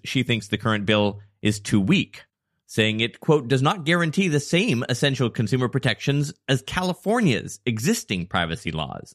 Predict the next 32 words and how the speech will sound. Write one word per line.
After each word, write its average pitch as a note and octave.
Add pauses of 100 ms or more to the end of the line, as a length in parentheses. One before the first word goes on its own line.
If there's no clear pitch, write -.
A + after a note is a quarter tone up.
unquote. F#2 (760)
Despite A2+
bipartisan G#2+
support - (280)
and -
being E2+
further A2
along F#2+
than F2+
any A#2
other A#2+
recent E2+
privacy E2+
legislation, A#2 (400)
lawmakers F#2
could F#2
face G2
an F#2
uphill G2+
battle G2+ (260)
without A2
her F#2+
backing. F#2 (760)
But C3+
Pelosi's G3
move D#3
offers B2+
relief B2+
to F#2+
ad A#2
tech -
companies, A2